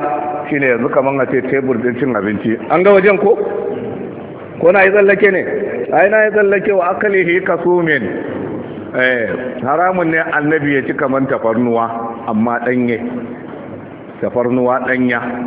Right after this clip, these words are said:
saboda ƙarninta da warinta. Wata rana an yi abinci aka ce ma annabi ga abinci nan, sai ya ji tafarnuwa na tashi, sai ya ce ba zai ci ba.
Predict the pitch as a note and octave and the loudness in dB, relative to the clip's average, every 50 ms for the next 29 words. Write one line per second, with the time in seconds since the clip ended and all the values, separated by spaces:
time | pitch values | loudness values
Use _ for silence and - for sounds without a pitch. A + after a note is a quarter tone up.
0 | - - - - - - - - - - - - - - A#2+ G2+ G#2 G2+ F#2+ G#2+ | -8 -10 -10 -12 -12 -14 -14 -16 -16 -16 -16 -10 -6 -4 -2 0 0 0 0 -2
1 | - - - D3+ C#3+ C#3+ C#3+ C#3 C#3 C#3 C#3 C#3 B2+ A2 G2 F#2+ F#2 F#2+ G2+ G2+ | -4 -4 -4 -2 0 0 0 2 2 0 0 -2 -2 0 0 0 2 2 2 2
2 | G2 G#2 G#2+ A2 G2+ F#2+ E2 - - - - - - - - - - - - - | 0 0 -2 -2 -2 -4 -8 -8 -10 -12 -14 -14 -14 -14 -16 -16 -16 -16 -16 -16
3 | - - - - - - - - - - - - - - - - - - - B2+ | -16 -16 -16 -16 -16 -16 -18 -18 -18 -16 -16 -16 -16 -16 -16 -18 -14 -6 -2 -2
4 | B2+ B2+ C#3 C#3 C#3 C#3 C#3 C#3 D3 C#3 C#3 D3 D3+ C#3 A#2+ A2 A#2 B2+ A#2+ B2 | 0 0 0 0 2 2 2 2 0 0 0 0 0 0 0 0 0 -2 0 0
5 | C#3 C3 C3 B2+ B2+ A2 - B2 G#2 G2 F#2+ F#2+ F#2+ G#2+ A#2 A2 F#2+ G2+ F#2 G2+ | 0 -2 0 0 -2 -2 -2 -2 -2 0 0 0 0 0 0 0 0 -2 -2 -2
6 | F#2+ F#2 F2 F2 G2 G2+ A2 A#2+ A2+ - B2+ A2+ G#2+ E2+ - - - - - - | -2 0 -2 -2 -2 -2 -2 -2 -2 -2 -2 -2 -2 -4 -6 -8 -10 -12 -12 -12
7 | - - - - - - - - B2+ A#2 A#2 A#2+ A#2+ C#3 - B2+ G#2+ A#2+ G#2 G2 | -14 -14 -14 -16 -16 -14 -6 -2 0 0 2 2 0 0 -2 -2 -2 -2 0 0
8 | G#2+ G#2+ G#2 G#2+ A2 A2 G#2+ G2 F#2+ - - D#3 D3 C#3+ - - G#2 F2+ - - | 0 2 2 2 0 0 0 -2 -2 -2 -2 -2 -2 -2 -2 -6 -6 -6 -8 -8
9 | - - - - - - - - - - - A2 G#2 G2+ A2+ G2 E2+ F2+ F#2 G#2 | -10 -12 -12 -14 -14 -16 -16 -16 -12 -6 -4 -4 -2 -2 -2 -2 -2 0 0 -2
10 | G2+ - - G2 E2+ E2 | -2 -2 -4 -4 -2 -2